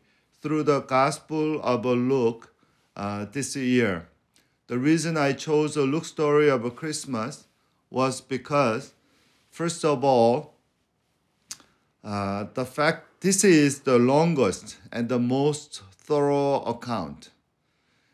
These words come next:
And the verse three, uh, looks at the, uh, "I myself carefully investigated everything the, from the beginning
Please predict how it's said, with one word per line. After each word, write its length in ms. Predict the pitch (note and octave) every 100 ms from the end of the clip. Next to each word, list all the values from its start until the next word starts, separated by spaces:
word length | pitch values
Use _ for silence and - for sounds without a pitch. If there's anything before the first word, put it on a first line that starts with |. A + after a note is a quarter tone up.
| _
And 300 | A2+ A2+ A#2
the 100 | A#2
verse 300 | G#2+ C#3+ D3+
three, 420 | - D#3 D#3+ D3+ D3+ -
uh, 380 | G#2+ A2 G2 B1+ D2+
looks 480 | F2+ C3+ D#3 D3+ -
at 280 | C#3+ C#3+ D3
the, 340 | C3 B2+ A#2
uh, 380 | G#2 G#2 G2+ F#2 - _ _
"I 220 | A#2 D3+
myself 800 | E3 D3 B2 - B2+ B2 G2+ - _
carefully 600 | - - F#3 F#3+ - D#3 C3+
investigated 880 | B2 B2+ B2+ - - A#2+ A#2 A2+
everything 580 | - C#3 C#3+ C#3+ C#3 C3
the, 100 | A#2+
from 440 | - - C#3 C3+
the 100 | B2+
beginning 720 | A#2 A#2 A2+ C#3 B2 G2 G2+